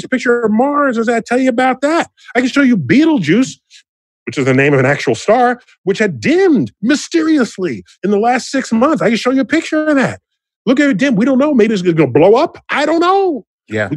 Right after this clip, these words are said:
Speaker 1: So you don't have to always be in the setting. Just get inventive. And so, yes, we still bring it out there.
Speaker 2: Just one correction. Um, his real name isn't Beetlejuice. It's Michael Keaton,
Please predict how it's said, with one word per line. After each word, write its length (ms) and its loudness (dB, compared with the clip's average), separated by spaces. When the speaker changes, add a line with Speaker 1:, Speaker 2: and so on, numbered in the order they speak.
Speaker 1:
So 160 -6
you 60 -2
don't 140 -4
have 220 -6
to 80 -2
always 300 2
be 180 0
in 140 0
the 80 -4
setting. 520 0
Just 140 -10
get 120 2
inventive. 480 -2
And 100 -6
so, 100 -4
yes, 520 -2
we 60 -6
still 220 -4
bring 180 0
it 80 -2
out 180 -6
there. 160 -8
Speaker 2:
Just 220 -6
one 160 -2
correction. 680 -4
Um, 160 -4
his 240 -6
real 160 -2
name 240 0
isn't 300 -2
Beetlejuice. 520 -2
It's 200 -8
Michael 300 0
Keaton, 520 -6